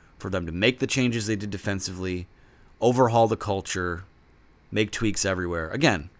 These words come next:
it's just a storyline. This is the sports radio guy in me, mixed with, uh, you know, the Marvel comic book movie nerd. Rocky Lombardi was terrible.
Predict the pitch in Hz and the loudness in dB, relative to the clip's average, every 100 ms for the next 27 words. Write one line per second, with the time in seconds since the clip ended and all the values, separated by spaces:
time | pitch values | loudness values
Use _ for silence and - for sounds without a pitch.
0 | _ - - - - - - - - - | _ -20 -20 -20 -8 -4 -2 -2 0 -2
1 | 107 87 80 78 101 147 - 143 127 - | 0 0 -2 -2 -2 0 -2 -2 0 0
2 | 123 123 - 90 92 95 95 101 104 107 | 2 2 2 -4 -2 0 0 0 4 4
3 | 104 104 101 104 113 - _ _ _ - | 4 2 0 -4 -4 -10 _ _ _ -20
4 | _ _ - - _ - - _ - - | _ _ -20 -20 _ -20 -20 _ -20 -20
5 | - - - - _ - - _ - - | -20 -20 -20 -20 _ -20 -20 _ -20 -20
6 | _ _ - - - - - - - - | _ _ -20 -20 -20 -20 -20 -20 -18 -18
7 | - 120 117 - 110 - 101 95 87 82 | -4 -2 0 0 0 0 0 2 0 -4
8 | 92 - 87 82 87 87 87 87 - 87 | -10 -12 -10 -6 -4 -2 -2 -4 -4 -4
9 | 85 80 85 85 82 80 80 80 82 - | -4 -8 -10 -8 -6 -6 -6 -8 -10 -20
10 | - - - - - - - - - - | -20 -20 -20 -20 -20 -20 -20 -10 -10 -10
11 | - 120 185 220 160 139 131 113 82 - | 2 4 6 6 4 6 6 6 -2 0
12 | 90 73 - | 0 -2 -8